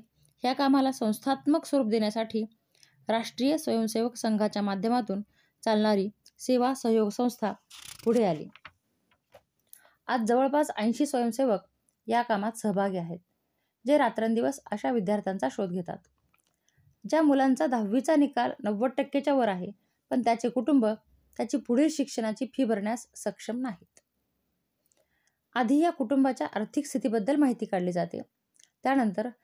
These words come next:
दहावी, बारावी नंतरच्या त्यांच्या शिक्षणासाठी कॉलेज, हॉस्टेल, ट्रेनिंग इत्यादीसाठी चार वर्षांची फी वेळोवेळी उपलब्ध करून दिली जाते. येथे हे जाणून घेणे महत्त्वाचे आहे की पालकांनी मुलांच्या शिक्षणासाठी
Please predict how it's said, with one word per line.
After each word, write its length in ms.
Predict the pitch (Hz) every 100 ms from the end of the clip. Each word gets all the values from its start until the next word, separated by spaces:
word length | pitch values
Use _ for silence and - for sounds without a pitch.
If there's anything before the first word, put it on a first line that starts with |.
| _ -
दहावी, 400 | 185 240 214 262
बारावी 500 | 240 220 214 202 220
नंतरच्या 600 | 240 208 185 240 220 196 - _ _ _ -
त्यांच्या 260 | 247 269
शिक्षणासाठी 800 | 277 220 - 233 226 226 - 208 - _ _ _ -
कॉलेज, 360 | 233 233 233 -
हॉस्टेल, 480 | 214 - - 214 226 - -
ट्रेनिंग 340 | 262 233 196 - _ _ -
इत्यादीसाठी 720 | 214 262 247 254 226 208 214 _ _ _ _ _
चार 160 | 262 294
वर्षांची 440 | 247 240 233 254
फी 320 | 247 262 233 220 _ _
वेळोवेळी 500 | 220 247 254 233 233 240 -
उपलब्ध 480 | 214 233 226 196 247
करून 260 | 190 185
दिली 160 | 185 214
जाते. 280 | 254 - - _ _ _ _ _ _ _ _ _ _ -
येथे 200 | 269 330
हे 260 | 254 277 302
जाणून 300 | 311 311 285
घेणे 220 | 285 294
महत्त्वाचे 500 | 262 247 247 233 -
आहे 280 | 247 226 208 _ _ _ -
की 60 | 254
पालकांनी 580 | 226 220 214 240 262
मुलांच्या 460 | 277 220 226 247 269
शिक्षणासाठी 760 | 247 220 226 220 220 202 196